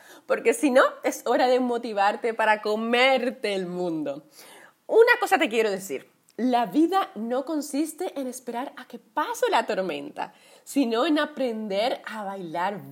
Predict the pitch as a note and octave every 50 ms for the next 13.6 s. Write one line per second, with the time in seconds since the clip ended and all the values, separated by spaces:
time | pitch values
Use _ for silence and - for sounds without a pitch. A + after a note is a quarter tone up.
0 | C#3+ C#3 F#3 F3+ E3 E3 F3+ - - F3 D#3 D3+ D3 C#3+ C#3+ C3+ B2+ C#3+ D3+ D3
1 | D3 C3 C3+ - - D3 _ _ _ _ - - - - - - - - _ -
2 | C4 C4 B3+ C#4 C#4 C#4 - - D#4+ D4+ D#4 D4+ D4 D#4+ D#4+ - C4+ C4+ B3+ B3+
3 | A#3+ C4 C4+ C#4+ C4 B3 C4 C4 D4 C#4+ D4 C4+ C4 - D#4 D#4+ G4 - - F4
4 | F4 F4 E4+ D4 C#4 C4+ D4 C#4+ F4+ F4 D#4+ D#4 D4+ C#4 C#4 - - G#3 G3 F#3
5 | F#3+ - D#3 D3 D3 D3 - - _ - - - - - - - - B3+ - -
6 | C4 B3+ C4 B3 A3+ G#3 F#3 G3+ C4 E4+ G4 F4 D4 A3 B3+ C4 - G#3+ G#3 G3
7 | F#3 F#3+ F#3 A3+ A#3 B3 - E4 D#4+ D#4 C4+ A3+ G#3 A3 A3+ A#3+ - B3 A#3+ -
8 | - F#3+ E3 C3 C3 C#3+ E3+ A#3+ - - - - G3 B3 A3 G#3 A3+ C4+ C#4 C#4+
9 | - D4+ D4+ - - C#4 C#4 - - - - - - _ _ - - - G#4 A4+
10 | C5 C5 A4+ - D4+ C#4 - A#3+ F#3+ G3 G3 G3+ - D#3 D3+ D3+ D#3+ - - -
11 | - - - C4 A3+ - - A#3+ - - G3+ F3+ E3+ F#3+ A#3+ A#3+ A3+ A3 - F#3+
12 | F3+ F3+ E3 E3+ E3+ F3+ F#3 G3+ G3+ G3+ - - - A3 G#3+ - - - F#3 D3+
13 | D3 - - - - - - - - - -